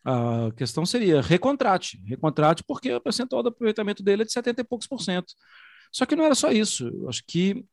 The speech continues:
ah, o que o, o time oferecia, o time poder, o que o elenco oferecia, o time tinha que render mais. E acho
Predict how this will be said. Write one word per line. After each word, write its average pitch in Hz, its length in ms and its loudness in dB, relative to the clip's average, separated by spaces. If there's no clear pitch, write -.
ah, 147 320 -2
o 151 140 -6
que - 300 -2
o, 180 200 0
o 139 80 -2
time 151 600 0
oferecia, 139 1080 2
o - 20 -20
time - 180 -6
poder, 143 320 0
o 123 280 -4
que - 120 -6
o 135 40 2
elenco 135 400 4
oferecia, 127 440 -4
o 185 40 -4
time 180 240 -4
tinha 180 260 -6
que 180 140 -2
render 165 340 4
mais. 156 640 2
E 339 160 8
acho 214 600 6